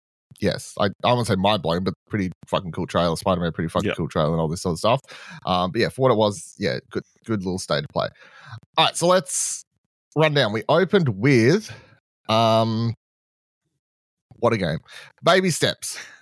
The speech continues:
Speaker 2: <laughs>
Speaker 1: So a very funny trailer for Baby Steps kicked off the, uh, showcase. This is the game coming from, uh, Bennett Foddy and, um, Gabe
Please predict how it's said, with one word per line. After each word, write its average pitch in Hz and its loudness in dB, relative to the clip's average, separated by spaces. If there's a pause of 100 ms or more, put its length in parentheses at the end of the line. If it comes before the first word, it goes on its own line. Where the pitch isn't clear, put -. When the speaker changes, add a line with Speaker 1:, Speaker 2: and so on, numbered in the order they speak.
Speaker 2:
<laughs> 147 0
Speaker 1:
So 113 4 (600)
a 101 -8
very 147 2
funny 151 0
trailer 123 2
for 120 -8
Baby 107 -2
Steps 104 -2
kicked - -4
off 101 0
the, 98 0 (560)
uh, 90 0
showcase. 131 0
This - -8
is 107 -10
the 107 -4
game 101 0
coming 98 -2
from, 87 -2
uh, 87 0 (100)
Bennett 104 2
Foddy 98 2
and, 90 -2 (120)
um, 82 -2 (420)
Gabe 92 0